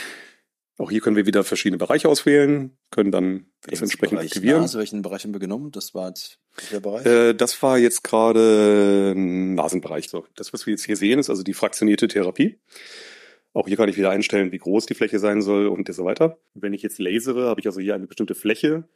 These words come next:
Speaker 1: wo er diese Mikroraster aufbringt.
Speaker 2: Ah, also wir sehen jetzt ein, eine Gravur, würde ich fast sagen, ein, ein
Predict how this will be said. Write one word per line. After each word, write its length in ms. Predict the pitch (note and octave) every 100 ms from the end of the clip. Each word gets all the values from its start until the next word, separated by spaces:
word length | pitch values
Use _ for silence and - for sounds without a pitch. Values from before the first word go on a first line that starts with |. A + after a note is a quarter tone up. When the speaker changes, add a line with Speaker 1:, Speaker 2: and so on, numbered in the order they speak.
| _ _
Speaker 1:
wo 140 | G2+
er 120 | G#2+ G2+
diese 220 | G2+ G2
Mikroraster 1200 | A2 - A2 F#2+ F#2+ _ - F#2+ - A2 F2+ - _ _
aufbringt. 640 | - F#2+ - F2 E2 - _ _ _ -
Speaker 2:
Ah, 320 | G#2+ A2+ D2
also 180 | C#2 D#2
wir 80 | D2+
sehen 160 | F2+
jetzt 500 | F#2 F2+ - - -
ein, 440 | D#2+ D#2+ D2+ D2 -
eine 320 | - - -
Gravur, 600 | - - B1 - - B2+
würde 140 | F2 C#2
ich 80 | -
fast 260 | C#2 B1+
sagen, 380 | - B1+ C#2 F2
ein, 280 | C#2 D2 D2
ein 460 | C#3+ - C#3+ C#3